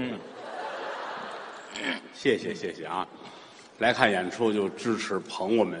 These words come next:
Speaker 2: 这就无以为报了。
Speaker 1: 是。
Speaker 2: 你看这楼上楼下这七八层楼都坐满了啊！
Speaker 1: 哪儿有那么多呀？
Speaker 2: 我知道。
Speaker 1: 就三层啊。
Speaker 2: 三层楼啊。
Speaker 1: 嗯。
Speaker 2: 很开心。
Speaker 1: 啊。
Speaker 2: 谢谢各位吧。
Speaker 1: 是。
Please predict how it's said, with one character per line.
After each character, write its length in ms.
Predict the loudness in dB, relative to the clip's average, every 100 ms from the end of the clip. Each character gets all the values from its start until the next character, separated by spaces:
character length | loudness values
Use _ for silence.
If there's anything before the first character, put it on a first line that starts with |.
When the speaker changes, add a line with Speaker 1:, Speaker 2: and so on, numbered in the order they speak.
| 4
Speaker 2:
这 160 | 6
就 140 | 8 6
无 240 | 6 2
以 140 | 2
为 180 | 0 0
报 240 | 4 4 4
了。 100 | 0 -10
Speaker 1:
是。 220 | -4 -2 -4 -8 -8
Speaker 2:
你 60 | -2
看 160 | 2
这 100 | 2
楼 200 | 4 4
上 180 | 4 4
楼 140 | 4
下 260 | 6 6 4
这 140 | 2 -2 -4 -8
七 260 | -6 -2
八 100 | 0
层 280 | -2 -2 -2
楼 120 | 2
都 160 | 4 4
坐 160 | 4 4
满 220 | 2 0
了 180 | -2 -6
啊！ 300 | -2 0 0
Speaker 1:
哪 120 | 2 8
儿 160 | 12
有 120 | 12
那 140 | 12 6
么 100 | 2
多 300 | 4 6 4
呀？ 180 | 2 -4 -8 -14 -16 -12
Speaker 2:
我 60 | 2
知 80 | 4
道。 40 |
Speaker 1:
就 60 | 4
三 260 | 4 2
层 300 | 2 -4 -2
啊。 60 | -2
Speaker 2:
三 200 | 2 0
层 180 | 0 -4
楼 100 | 0
啊。 220 | 4 4 4
Speaker 1:
嗯。 200 | 0 -4 -8 -8
Speaker 2:
很 200 | 0 0
开 220 | 2 2
心。 260 | 2 0 0 -6 -12 -6
Speaker 1:
啊。 260 | -4 -4 -8
Speaker 2:
谢 240 | 2 6 8
谢 120 | 8
各 100 | 10
位 160 | 12
吧。 160 | 12 8 4 -8 -6
Speaker 1:
是。 200 | 0 0